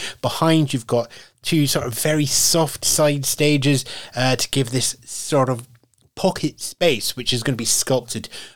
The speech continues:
by all the delegations to their performance. There's also a circular stage out front as well. Lots of options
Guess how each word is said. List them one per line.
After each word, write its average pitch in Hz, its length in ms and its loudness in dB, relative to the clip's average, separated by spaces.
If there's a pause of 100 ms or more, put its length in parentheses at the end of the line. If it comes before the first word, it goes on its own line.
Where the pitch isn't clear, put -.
(120)
by 113 240 2
all 131 320 4 (240)
the 117 240 -4
delegations 113 880 2
to 113 260 0
their 101 160 -2
performance. 131 520 0
There's 107 200 -4 (140)
also 131 240 2
a 107 60 -2
circular 117 440 0
stage 110 380 0 (400)
out 120 240 -2
front 110 380 -2 (100)
as 104 340 -2
well. 123 480 4 (360)
Lots 123 520 0
of 123 140 2
options 113 540 -2